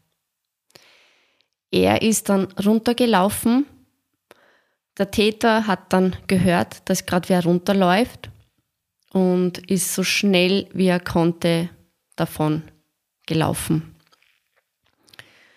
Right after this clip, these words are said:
Und der alte Herr ist dann runtergekommen. Also ich weiß es nicht mehr so genau, aber ich kann's mir halt vorstellen, weil ich war nicht mehr ganz bei Bewusstsein.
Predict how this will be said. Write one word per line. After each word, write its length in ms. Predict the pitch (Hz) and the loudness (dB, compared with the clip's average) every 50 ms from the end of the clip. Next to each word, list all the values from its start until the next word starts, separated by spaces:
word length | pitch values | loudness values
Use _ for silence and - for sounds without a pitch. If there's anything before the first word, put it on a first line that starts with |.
| _ _ _ _ _ _ _ _ _ _ _ | _ _ _ _ _ _ _ _ _ _ _
Und 680 | - 202 202 196 190 180 175 180 180 180 180 - - - - - - - _ _ _ _ - | 2 2 4 4 4 4 2 2 2 0 -4 -8 -12 -14 -16 -20 -20 -20 _ _ _ _ -6
der 100 | 202 - | -2 -2
alte 320 | - 185 190 190 - - | 0 0 -2 -4 -2 -2
Herr 460 | 220 190 196 175 170 180 190 202 208 208 - _ _ _ _ - _ _ _ _ _ _ _ _ _ _ _ _ _ _ _ _ _ _ _ _ _ _ _ _ _ _ | -2 0 0 0 0 2 0 0 -2 -6 -8 _ _ _ _ -20 _ _ _ _ _ _ _ _ _ _ _ _ _ _ _ _ _ _ _ _ _ _ _ _ _ _
ist 160 | _ 185 - 208 | _ -2 2 2
dann 120 | 190 180 | 4 4
runtergekommen. 920 | 208 240 233 - 247 233 233 220 - - 214 190 196 196 190 190 190 190 190 | 4 2 2 2 0 0 0 -4 -2 0 0 2 2 2 2 0 0 -2 -2
Also 220 | - 190 175 180 - - - - - - | -2 0 0 0 -2 -6 -14 -16 -16 -16
ich 540 | - - - 123 151 226 - - 208 190 180 | -14 -12 -8 -4 -4 -2 -2 -4 -4 -2 0
weiß 240 | 175 156 165 202 196 | 0 0 0 0 -2
es 100 | 226 214 | 0 2
nicht 140 | 247 226 214 | 2 4 4
mehr 160 | 202 208 214 | 4 2 2
so 160 | - 226 208 | 0 -2 0
genau, 380 | 214 214 214 196 170 165 175 196 | 0 2 2 4 4 4 4 4
aber 100 | 190 185 | 2 2
ich 80 | 190 190 | 0 2
kann's 320 | - 214 190 190 185 - | 2 2 2 2 2 2
mir 140 | 190 185 190 | 2 2 2
halt 280 | 175 160 160 160 - | 2 2 0 -2 -6
vorstellen, 680 | - - - 180 165 165 185 - - 196 180 196 202 180 | -8 0 2 2 4 4 2 2 2 2 2 4 4 4
weil 400 | 160 156 156 156 156 - 50 - - - | 4 4 2 2 0 -2 -4 -6 -10 -12
ich 220 | - - - 175 | -6 -2 0 2
war 140 | 175 160 160 | 2 4 4
nicht 100 | 175 190 | 4 4
mehr 140 | 190 180 165 | 4 2 2
ganz 260 | - 175 160 175 - | 2 2 2 0 0
bei 120 | - - 170 | 0 -2 0
Bewusstsein. 720 | 175 185 185 202 240 226 - - - 262 220 220 233 226 | 0 0 2 2 0 0 0 0 0 2 2 2 2 0